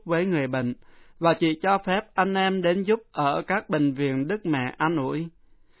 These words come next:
nơi có những người bệnh nhẹ và ít lây. Một hôm,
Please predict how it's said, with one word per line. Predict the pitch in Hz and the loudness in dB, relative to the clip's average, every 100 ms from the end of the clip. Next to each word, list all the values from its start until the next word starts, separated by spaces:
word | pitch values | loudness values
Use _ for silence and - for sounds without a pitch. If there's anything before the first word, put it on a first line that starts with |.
| _ 147 | _ 0
nơi | 151 156 151 | 2 4 2
có | 147 143 | 0 2
những | 190 156 156 | 2 2 2
người | 139 | 2
bệnh | 143 139 139 | 2 2 2
nhẹ | 139 135 131 127 | 2 0 -4 -4
và | - | -2
ít | 202 | -2
lây. | 214 180 170 170 170 _ _ _ _ _ _ _ | -2 0 0 -2 -10 _ _ _ _ _ _ _
Một | 160 143 - | -2 -2 -2
hôm, | 151 180 175 175 | 0 0 0 -4